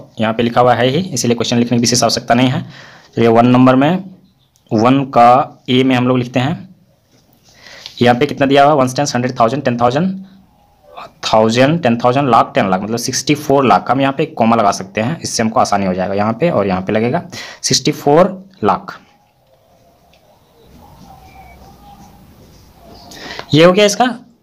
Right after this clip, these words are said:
words में answer, answer हो गया इसका जो है सिक्सटी फ़ोर लाख फ़ाइव थाउजेंड, सिक्सटी फ़ोर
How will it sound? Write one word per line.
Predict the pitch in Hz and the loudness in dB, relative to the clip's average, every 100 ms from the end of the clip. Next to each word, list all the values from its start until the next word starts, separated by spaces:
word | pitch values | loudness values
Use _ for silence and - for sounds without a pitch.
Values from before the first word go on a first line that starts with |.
| _ | _
words | 131 156 - | 0 0 2
में | 180 | 0
answer, | 165 185 175 | 2 0 -2
answer | 151 175 | -2 0
हो | 165 | 0
गया | 175 | 0
इसका | 175 226 247 | 0 -2 -4
जो | 143 139 | 0 0
है | |
सिक्सटी | 135 - - - 196 | 0 -6 -10 -2 -2
फ़ोर | 190 202 208 180 - - - _ _ | 2 6 6 4 0 -12 -20 _ _
लाख | 131 143 - - - | 2 2 2 -6 -6
फ़ाइव | - 135 139 147 | 0 0 0 0
थाउजेंड, | 123 95 - - _ _ _ - - - _ | 0 -2 -10 -18 _ _ _ -20 -20 -20 _
सिक्सटी | - 131 - 156 | -6 -4 -2 -4
फ़ोर | 147 151 190 | 0 4 4